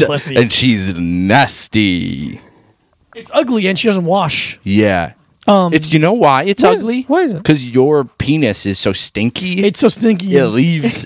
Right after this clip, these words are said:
Speaker 1: <laughs> It's
Speaker 2: It's like having sex with a garbage truck.
Speaker 1: Yeah, it ruins it.
Speaker 2: It's fucked up.
Speaker 1: It's fucked up,
Speaker 2: It's
Speaker 1: bro.
Speaker 2: fucked up.
Speaker 1: Do you wanna
Speaker 2: Okay.
Speaker 1: do, um,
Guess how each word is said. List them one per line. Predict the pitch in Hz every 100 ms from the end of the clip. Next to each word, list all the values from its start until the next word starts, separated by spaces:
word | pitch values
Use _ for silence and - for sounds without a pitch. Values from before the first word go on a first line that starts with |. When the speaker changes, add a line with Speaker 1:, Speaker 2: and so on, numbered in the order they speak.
| 226
Speaker 1:
<laughs> | -
It's | 254 247 - 262 - _ - - -
Speaker 2:
It's | 139 -
like | 151 135
having | 139 135
sex | - 156 -
with | 139
a | 110
garbage | 92 - 139 143 110 -
truck. | - 104 85
Speaker 1:
Yeah, | - 180 185 175 127 -
it | 190
ruins | 180 185 196 214 196 170 135
it. | 123
Speaker 2:
It's | -
fucked | - - 143 - - 120
up. | 113 -
Speaker 1:
It's | 185 -
fucked | - - 339 - 180
up, | 180 180 -
Speaker 2:
It's | 165
Speaker 1:
bro. | 185 185 190 180 180
Speaker 2:
fucked | 202
up. | 117 101 - - _ _ - - - 165
Speaker 1:
Do | 269
you |
wanna | 381
Speaker 2:
Okay. | -
Speaker 1:
do, | 403 392
um, | 339 339 311 294 254